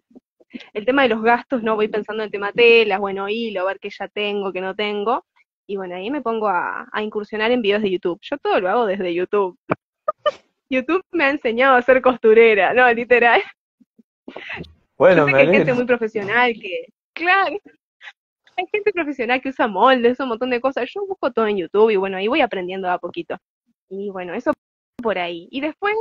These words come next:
Speaker 1: eh, ese otro gran grupo que yo les digo, ¿no? Si el personaje tiene props, tiene accesorios, tiene algo característico, también busco cómo hacerlo.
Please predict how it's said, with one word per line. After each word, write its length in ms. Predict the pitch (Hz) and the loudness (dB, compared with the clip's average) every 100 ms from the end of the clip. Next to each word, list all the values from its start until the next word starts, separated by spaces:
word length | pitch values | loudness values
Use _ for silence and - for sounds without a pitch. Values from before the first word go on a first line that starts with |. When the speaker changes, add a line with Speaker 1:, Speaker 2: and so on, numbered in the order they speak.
| 440 | -6
Speaker 1:
eh, 380 | - 214 208 196 | -8 -8 -8 -6
ese 240 | 226 - 233 | -8 -4 -6
otro 240 | 233 220 | -4 -6
gran 220 | 202 220 | -4 -4
grupo 260 | 220 240 214 | -4 -4 -4
que 80 | 214 | -6
yo 120 | 220 | -8
les 200 | 208 226 | -8 -6
digo, 280 | 262 262 214 | -6 -4 -4
¿no? 320 | 208 233 247 | -2 0 -2
Si 200 | - 196 | -6 -12
el 60 | 196 | -12
personaje 540 | 202 - 202 - 208 | -14 -12 -12 -10 -12
tiene 280 | 190 180 185 | -12 -16 -10
props, 360 | 220 226 214 - | -4 -2 -2 -8
tiene 160 | 185 | -16
accesorios, 580 | 190 _ 175 - 220 202 | -16 _ -16 -8 -6 -6
tiene 160 | 196 196 | -6 -6
algo 160 | 208 | -6
característico, 920 | 190 180 196 - 208 214 240 220 262 269 - _ | -6 -8 -8 -6 -8 -6 -6 0 0 0 -12 _
también 340 | - 202 214 220 | -10 -6 -6 -4
busco 300 | 214 220 220 | -4 -6 -10
cómo 220 | 196 196 | -10 -12
hacerlo. 600 | - 262 247 240 269 | -8 -4 -2 -2 -4